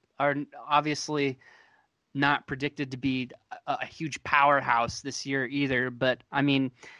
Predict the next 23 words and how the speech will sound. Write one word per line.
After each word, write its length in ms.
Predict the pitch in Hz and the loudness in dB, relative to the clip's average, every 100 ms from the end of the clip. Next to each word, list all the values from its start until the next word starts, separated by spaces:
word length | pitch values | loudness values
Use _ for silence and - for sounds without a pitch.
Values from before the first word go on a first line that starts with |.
| - _ _ _ _ _ _ - | -20 _ _ _ _ _ _ -20
y-, 80 | 165 _ - | -20 _ -4
not 280 | 147 170 196 | 2 4 6
having 240 | 202 190 | 6 4
to 80 | 175 | 0
play 440 | - 175 175 170 | 0 2 4 2
the 100 | 147 | 0
Yankees 1000 | 143 147 151 151 160 151 151 139 - - _ _ _ _ | -2 2 2 0 -4 -4 -2 -4 -8 -12 _ _ _ _
or, 180 | 143 131 | -4 -2
or 220 | 123 135 | -2 -4
the 100 | 123 | -4
Rays 680 | 117 135 143 147 143 135 - _ - | 0 4 4 4 2 -2 -12 _ -16
or 60 | 120 | -10
the 80 | |
Red 280 | 113 139 139 | 0 2 2
Sox, 880 | - 147 139 135 131 - - - - _ _ _ _ | 0 4 6 6 4 -2 -10 -10 -14 _ _ _ _
uh, 440 | 127 120 117 117 135 143 135 131 135 | -8 -2 -2 -2 -8 -18 -20 -18 -10
the 220 | 131 147 | -6 0
A's 360 | 147 156 143 139 | 2 4 2 0
even 240 | 139 135 | 0 0
are 80 | 127 | 0
pretty 240 | 147 135 | 0 -2
good. 400 | 127 131 127 127 | 0 2 2 0
The, 160 | 127 | -4